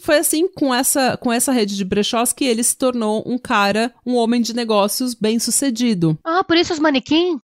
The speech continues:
Speaker 1: É, provavelmente, eu não tinha pensado nisso. <laughs>
Speaker 2: Ah, agora é assim que ele conseguia os manequins,
Speaker 1: Os
Speaker 2: tipo
Speaker 1: manequins, sim. Nossa, eu não tinha feito essa conexão.
Speaker 2: Ah.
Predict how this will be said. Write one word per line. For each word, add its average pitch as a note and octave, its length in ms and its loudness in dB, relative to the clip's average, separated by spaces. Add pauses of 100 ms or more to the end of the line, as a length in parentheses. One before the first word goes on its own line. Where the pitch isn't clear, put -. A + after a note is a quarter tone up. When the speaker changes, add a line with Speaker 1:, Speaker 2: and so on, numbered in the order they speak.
(220)
Speaker 1:
É, C#4+ 160 2
provavelmente, D4 680 2
eu C4+ 40 4
não C4 60 4
tinha C#4+ 100 -2
pensado C#4 360 -2
nisso. F#3+ 360 0
<laughs> - 680 -2 (120)
Speaker 2:
Ah, D#4 140 -4
agora C4 200 4
é C4+ 40 6
assim D#4 200 -2
que - 60 -4
ele D#4 120 0
conseguia D4+ 640 2
os B3+ 120 -4
manequins, C#4 420 2
Speaker 1:
Os B3+ 60 -2
Speaker 2:
tipo C4+ 100 0
Speaker 1:
manequins, C4+ 640 4 (140)
sim. D4+ 420 2
Nossa, C#4 360 0
eu C4 40 0
não E4+ 100 2
tinha F4+ 200 2
feito - 240 0
essa C4+ 160 0
conexão. A3 640 0 (220)
Speaker 2:
Ah. D4+ 400 -8